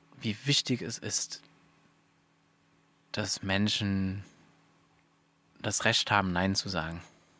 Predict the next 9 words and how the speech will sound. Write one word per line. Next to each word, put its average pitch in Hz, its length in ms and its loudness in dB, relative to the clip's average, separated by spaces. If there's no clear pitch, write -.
Und, 101 280 0
äh, 98 420 4
dass, 104 360 2
dass - 200 -4
die 107 120 -4
Dinge, 135 340 10
die 113 220 8
wir 107 180 10
so 101 1400 4